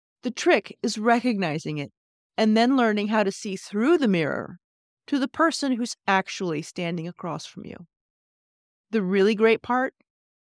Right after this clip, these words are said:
Projections only start showing up in our awareness when we are subconsciously ready to face them.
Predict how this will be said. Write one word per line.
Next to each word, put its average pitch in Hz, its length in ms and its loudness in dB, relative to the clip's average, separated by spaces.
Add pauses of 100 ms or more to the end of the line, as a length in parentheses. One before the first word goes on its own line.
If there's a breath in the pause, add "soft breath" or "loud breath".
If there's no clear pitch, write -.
(360)
Projections 254 640 0
only 226 240 0
start 196 500 -2
showing 214 380 0
up 196 180 -2
in 214 80 -2
our 175 180 0
awareness 170 600 -4 (480)
when 196 280 2
we 190 100 4
are 190 80 2
subconsciously 190 1120 -4
ready 170 580 -4 (460)
to 180 160 -6
face - 500 -8
them. - 220 -18